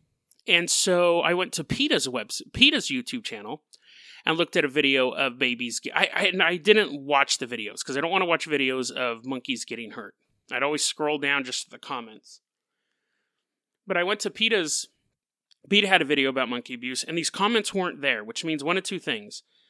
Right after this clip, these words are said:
peta is removing the comments through moderation, which we have a lot of power to do on YouTube. We can actually make it so no p-, comments get posted until we re-, review them first. Or once they're re-,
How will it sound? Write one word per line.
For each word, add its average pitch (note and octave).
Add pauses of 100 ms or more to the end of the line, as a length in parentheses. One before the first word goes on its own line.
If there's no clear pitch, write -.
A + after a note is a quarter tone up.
(320)
peta G3
is E3+
removing D#3
the A3
comments D#3+
through D3
moderation, B2+ (1200)
which A#3
we A3+
have A3+
a F#3
lot E3+
of D#3+
power D#3+
to C3+
do C3+ (100)
on B2
YouTube. B2 (680)
We -
can G3
actually D3
make C3+
it B2
so B2+
no D#3+
p-, -
comments B2+
get -
posted C3+
until B2
we B2
re-, A2
review C#3+
them A#2
first. - (1000)
Or E3+
once E3+
they're F3
re-, D3